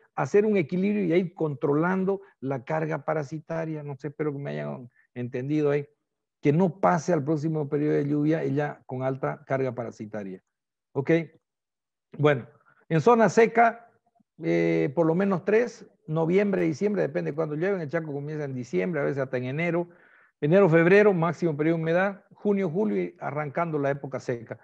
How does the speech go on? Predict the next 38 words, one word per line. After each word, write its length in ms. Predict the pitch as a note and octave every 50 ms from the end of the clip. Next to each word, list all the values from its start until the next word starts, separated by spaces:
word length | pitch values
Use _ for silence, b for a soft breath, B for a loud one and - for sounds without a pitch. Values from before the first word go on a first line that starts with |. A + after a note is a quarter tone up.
| b b b b
¿no? 240 | - E3 G3 G#3+ G#3
Meterlos 520 | E3 D#3 D#3+ E3 D#3 - F#3+ F#3 F#3+ F#3 F3
al 100 | F3 E3+
animal 340 | E3 E3 E3 F3 F3 F3 E3
a 120 | D#3+ D3+
la 120 | D3+ D#3 E3
época 320 | - E3 - D#3+ E3 D#3+
seca 380 | - - F3+ E3+ - F#3 F#3 F3
y, 380 | D#3+ D#3 D3+ D3 C#3 C3+ C3+ - _ _ _ _ _ _ _ _
y 80 | - D3
bueno, 340 | D3+ D3+ D3+ C3 B2 B2+ C3
y 380 | C3+ C3+ B2+ B2+ C3 C#3 C#3 C3+
de 100 | C3+ C#3+
ahí 200 | D3 D#3+ E3+ F3
lo, 200 | F3 E3 D#3 D#3
lo 120 | D3 D3
voy 180 | D3 D#3 E3 E3+
a 80 | E3
controlar 520 | D3+ F3+ E3+ D3+ D3+ E3 E3 F3+ F#3+ E3+ -
para 180 | E3+ E3 D#3
que 80 | D3+ E3+
esa 160 | D#3 - F3
hembra 280 | F3 F3 E3+ E3 C#3+ -
pase 300 | E3 E3+ E3 C#3 F3+ F3
hasta 180 | D3+ - -
el 80 | C#3+ B2+
siguiente 360 | - D#3 D3 D#3 D3+ D3 C#3+
periodo. 480 | C#3 D3+ C#3 C#3 C#3 B2+ A#2 A2 A2 _ _ _ _ _ _ _
Eh, 240 | - D3 C3+ C3+ B2+
creo 160 | - F3 F3 D#3
que 60 | E3+
lo 120 | E3 D#3+
recomendable 600 | C#3+ D3+ C#3+ D3+ D3 D3 D3+ D3+ E3 E3 E3 E3
es 60 | C3
que 100 | - D3+
de 60 | C#3+ C#3
aquí 200 | B2+ - D#3+ D#3
ya, 200 | D#3 D#3 D#3+